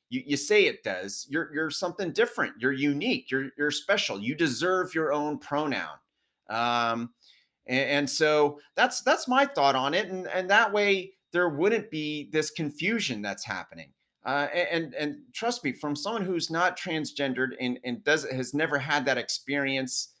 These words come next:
of, of feeling different inside my body, um, I, you know, I, I would want to, uh,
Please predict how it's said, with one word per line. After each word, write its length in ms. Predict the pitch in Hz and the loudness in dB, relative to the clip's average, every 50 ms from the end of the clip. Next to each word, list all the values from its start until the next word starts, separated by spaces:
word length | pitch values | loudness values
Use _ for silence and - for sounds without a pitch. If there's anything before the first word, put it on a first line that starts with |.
| _ _ _ - | _ _ _ -2
of, 460 | 113 117 117 113 113 113 104 101 - _ _ _ _ _ _ - | 0 2 2 2 2 0 -4 -8 -12 _ _ _ _ _ _ -8
of 220 | - 110 107 104 | -6 -6 -6 -6
feeling 720 | - - - 135 147 147 147 147 147 139 135 131 123 117 104 | -6 -2 4 6 6 6 6 6 4 4 4 2 0 0 0
different 400 | 104 131 147 147 147 147 139 127 | 2 2 2 2 0 -2 -2 -2
inside 400 | - 131 120 117 - - 131 131 | -2 -4 -4 -4 -2 0 0 0
my 180 | 123 123 117 107 | 2 2 0 0
body, 560 | 95 123 127 143 147 127 107 98 104 101 - _ _ _ _ _ - | 2 2 4 4 4 4 0 -2 -6 -8 -12 _ _ _ _ _ -8
um, 500 | - 110 110 110 110 110 110 113 113 113 - _ _ _ _ _ _ _ _ - | -4 -2 -2 0 -2 -2 -4 -6 -8 -10 -14 _ _ _ _ _ _ _ _ -6
I, 200 | - 123 - - - _ | -4 -4 -4 -4 -6 _
you 140 | 123 135 117 | -6 -4 -2
know, 200 | 110 107 107 - - | -2 -2 -4 -4 -2
I, 80 | - - - - | -2 0 4 6
I 80 | 135 185 | 6 6
would 220 | 233 285 175 139 | 6 4 -2 -2
want 340 | 131 175 214 254 294 285 - - - - | 0 0 2 4 2 2 0 -2 -8 -6
to, 400 | - 156 147 143 135 135 131 127 - _ _ _ _ _ _ _ - | -4 -2 -2 -2 -2 -4 -6 -8 -12 _ _ _ _ _ _ _ -6
uh, 400 | 123 123 120 117 113 107 104 | -4 -4 -2 -2 -2 -4 -4